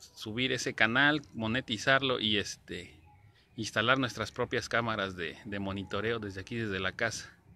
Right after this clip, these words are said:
Entonces hagan paro, este, suscríbanse ya al canal,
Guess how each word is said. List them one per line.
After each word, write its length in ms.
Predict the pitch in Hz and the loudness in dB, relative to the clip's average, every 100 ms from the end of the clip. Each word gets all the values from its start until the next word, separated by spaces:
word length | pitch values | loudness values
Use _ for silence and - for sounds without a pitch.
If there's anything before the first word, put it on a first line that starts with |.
| - - - - - - | -20 -20 -18 -18 -20 -10
Entonces 260 | - 117 | -6 4
hagan 200 | 120 113 | 6 6
paro, 380 | - 127 123 113 | 10 10 12 8
este, 240 | 104 - 98 | 2 -2 -6
suscríbanse 600 | 104 - 120 113 104 110 | -6 -4 -2 0 -2 -4
ya 100 | 113 | -2
al 80 | |
canal, 440 | 113 113 139 151 | 0 2 4 2